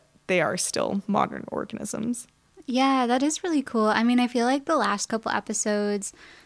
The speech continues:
Speaker 2: like, we talked about the Archelon, and then we talked about ammonites and just, like, these things that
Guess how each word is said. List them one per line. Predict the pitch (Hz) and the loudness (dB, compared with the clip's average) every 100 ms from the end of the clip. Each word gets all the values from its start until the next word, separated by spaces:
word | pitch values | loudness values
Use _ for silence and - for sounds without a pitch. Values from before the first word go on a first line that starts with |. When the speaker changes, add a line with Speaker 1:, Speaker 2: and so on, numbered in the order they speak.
| _ | _
Speaker 2:
like, | 226 202 - - | 0 0 -2 -12
we | 233 214 | -6 -4
talked | - 208 - | -4 -6 -6
about | 214 208 202 202 202 - _ | -4 -2 0 -2 -4 -10 _
the | - | 0
Archelon, | - 262 277 294 294 285 285 277 | 4 4 4 4 6 6 6 6
and | 226 | 4
then | 214 | 0
we | 214 | 0
talked | 220 214 | -2 -4
about | 202 214 214 - - _ _ - | -2 -2 -2 -4 -18 _ _ 0
ammonites | 247 254 262 262 254 254 - | 4 6 6 4 4 2 0
and | 220 | -2
just, | 214 214 - | 0 -2 -2
like, | 208 202 - | -2 -4 -6
these | 214 - | -4 -2
things | 220 214 202 | -2 0 -2
that | 220 208 202 | 0 2 2